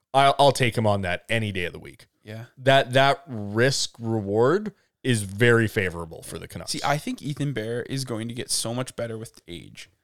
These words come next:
Speaker 2: Like, I just think
Speaker 1: Really,
Speaker 2: as he
Speaker 1: eh?
Speaker 2: gets older, yeah, I think he'll turn into kind of, like, one of those journeyman type defensemen where they
Speaker 1: Oh,
Speaker 2: don't
Speaker 1: yeah.
Speaker 2: make a ton of money, but they're solid and reliable defensively.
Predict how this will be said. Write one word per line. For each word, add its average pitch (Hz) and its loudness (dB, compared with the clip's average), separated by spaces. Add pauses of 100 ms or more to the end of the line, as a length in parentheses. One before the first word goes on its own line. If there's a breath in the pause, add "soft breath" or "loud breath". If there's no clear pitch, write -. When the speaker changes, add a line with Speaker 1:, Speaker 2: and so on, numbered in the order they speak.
(260)
Speaker 2:
Like, 123 -8
I 123 2
just 143 -4
think 143 0
Speaker 1:
Really, 131 6
Speaker 2:
as 101 4
he 87 2
Speaker 1:
eh? 104 0
Speaker 2:
gets 135 -2
older, 123 -4
yeah, 175 -4
I 175 -2
think 165 -6
he'll 170 -6
turn 135 -4
into 120 -6
kind 117 -10
of, 110 -10
like, 113 -8
one 117 -10
of 113 -10
those 113 -8
journeyman 113 -8
type 113 -12
defensemen 113 -10
where 113 -10
they 165 -8
Speaker 1:
Oh, 170 0
Speaker 2:
don't - 2
Speaker 1:
yeah. - -2
Speaker 2:
make 131 -4
a 135 -6
ton 131 -6
of 131 -4
money, 127 -2
but 123 -8
they're 104 -12
solid 120 -4
and 117 -12
reliable 107 -12
defensively. 135 -10